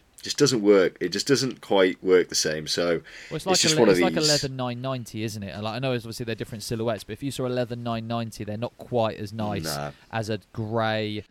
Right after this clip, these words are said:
Speaker 2: suede nine ninety. Like, there's certain shoes that just look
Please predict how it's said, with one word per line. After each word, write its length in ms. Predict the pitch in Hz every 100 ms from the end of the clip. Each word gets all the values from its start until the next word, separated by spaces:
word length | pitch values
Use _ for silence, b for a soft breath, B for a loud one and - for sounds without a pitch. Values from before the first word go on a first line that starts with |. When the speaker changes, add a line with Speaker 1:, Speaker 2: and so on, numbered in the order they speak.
| _
Speaker 2:
suede 960 | - - - 107 113 107 104 98 98 - _ _ _
nine 340 | 110 107 104
ninety. 540 | 104 104 101 98 101 98
Like, 160 | 101
there's 160 | 110 113
certain 280 | - 135 110
shoes 360 | - 123 107
that 100 | 87
just 180 | 107 113
look 140 | 113